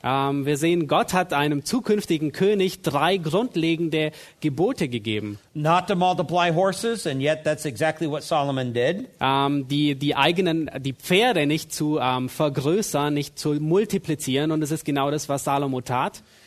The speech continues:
Speaker 2: Not to, not to take many wives for himself, and yet that's exactly what Solomon did.
Speaker 1: Nicht viele Frauen für sich selbst zu nehmen, und es ist genau das, was Salomo tat.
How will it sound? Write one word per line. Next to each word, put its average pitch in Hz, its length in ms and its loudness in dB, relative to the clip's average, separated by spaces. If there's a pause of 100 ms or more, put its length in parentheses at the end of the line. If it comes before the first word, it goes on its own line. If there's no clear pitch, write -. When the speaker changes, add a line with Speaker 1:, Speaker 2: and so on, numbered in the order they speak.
(160)
Speaker 2:
Not 180 360 2
to, 190 80 2
not 170 580 0
to 180 100 0
take 180 320 -2
many 165 220 0
wives 160 380 2
for 214 180 2
himself, 220 480 2
and 143 140 -2
yet 143 180 0
that's 156 240 0
exactly 147 420 -2
what 147 140 -2
Solomon 131 480 0
did. 131 300 0 (100)
Speaker 1:
Nicht 156 240 2
viele 180 260 2
Frauen 160 440 2
für 190 180 2
sich 170 200 -2
selbst 165 260 0
zu 180 100 -2
nehmen, 170 340 0
und 139 120 0
es 131 100 -2
ist 139 140 -4
genau 147 260 0
das, 151 220 -2
was 135 180 -2
Salomo 147 400 0
tat. 143 480 -4